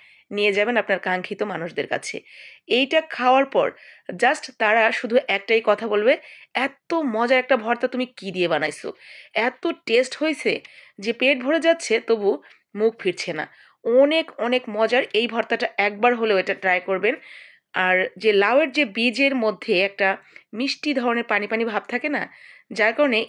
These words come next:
এই ভর্তাটা কিন্তু একটু মিষ্টি মিষ্টি লাগে খেতে, আর ঝাল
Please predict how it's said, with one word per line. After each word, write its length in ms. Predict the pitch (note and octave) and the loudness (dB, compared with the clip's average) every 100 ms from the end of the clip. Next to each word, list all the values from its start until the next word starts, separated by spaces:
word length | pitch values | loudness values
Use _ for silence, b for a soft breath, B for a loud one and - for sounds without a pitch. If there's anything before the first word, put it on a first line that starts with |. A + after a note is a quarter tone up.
| - | -2
এই 120 | G#3+ | -4
ভর্তাটা 420 | G#3 G3+ A#3 B3+ | -2 -4 -2 -4
কিন্তু 320 | B3+ C4+ - - | -4 -6 -8 -14
একটু 200 | - C4+ | -16 -12
মিষ্টি 260 | G#3+ G3 F#3+ | -10 -10 -12
মিষ্টি 200 | F#3 F#3 | -10 -4
লাগে 220 | D#3+ D#3 | -2 -2
খেতে, 340 | - F#3 - - B B B B - | -6 -10 -10 -12 B B B B -4
আর 140 | F3+ F3 | -4 -4
ঝাল 300 | F#3 F#3 | -2 -2